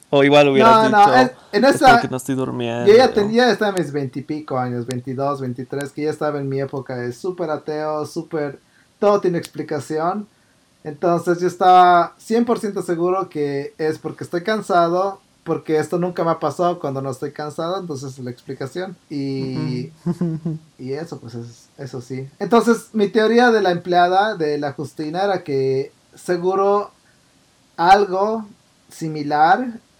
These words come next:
Speaker 2: no necesariamente que esté cansada, pero puede ser que esté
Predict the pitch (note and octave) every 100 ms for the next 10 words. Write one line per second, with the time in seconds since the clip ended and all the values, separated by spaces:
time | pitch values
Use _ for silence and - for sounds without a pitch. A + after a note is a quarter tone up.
0 | _ F3 G3 G3+ F3+ F#3 F3+ F3 F3 -
1 | C#3+ - D#3+ D#3 C#3 C3+ A3+ A#3+ A3 E3+
2 | D#3 E3+ D#3 D3+ C#3+ - C#3 C#3 C3+ C3+